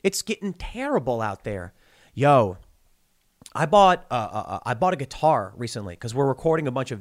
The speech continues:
uh, songs, and it was expensive. It was an expensive guitar.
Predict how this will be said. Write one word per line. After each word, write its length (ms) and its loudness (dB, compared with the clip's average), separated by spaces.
uh, 40 -12
songs, 520 -4
and 440 2
it 40 -4
was 160 -4
expensive. 600 -8
It 60 -18
was 120 -10
an 60 -6
expensive 460 -2
guitar. 460 -4